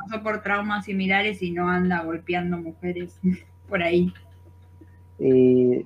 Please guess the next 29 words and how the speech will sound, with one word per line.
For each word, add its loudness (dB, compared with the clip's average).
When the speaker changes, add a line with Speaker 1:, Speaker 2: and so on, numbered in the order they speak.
Speaker 2:
olvídate, 6
y, 2
Speaker 1:
Por 0
eso. -6
Speaker 2:
y 0
es 8
Speaker 1:
No. 12
Speaker 2:
un 10
loqui-, 10
es 8
un 12
loquero 12
preso 8
cada 12
vez 8
que 6
aparece. 2
<laughs> -4
Speaker 1:
Sí, 6
era 10
como, 2
"Ay, 0
por -12
favor, -10
que, -20
que, -20
que -10
vaya -8
preso". -6